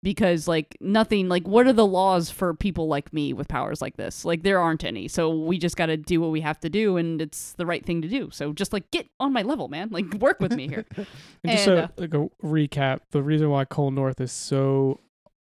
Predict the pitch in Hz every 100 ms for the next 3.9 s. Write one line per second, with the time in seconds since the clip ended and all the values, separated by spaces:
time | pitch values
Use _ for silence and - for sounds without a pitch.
0 | - 156 147 151 170 - _ _ 143 131
1 | 127 127 123 120 123 127 127 135 131 131
2 | 135 123 127 123 117 123 131 127 - 123
3 | 123 123 123 117 131 127 120 113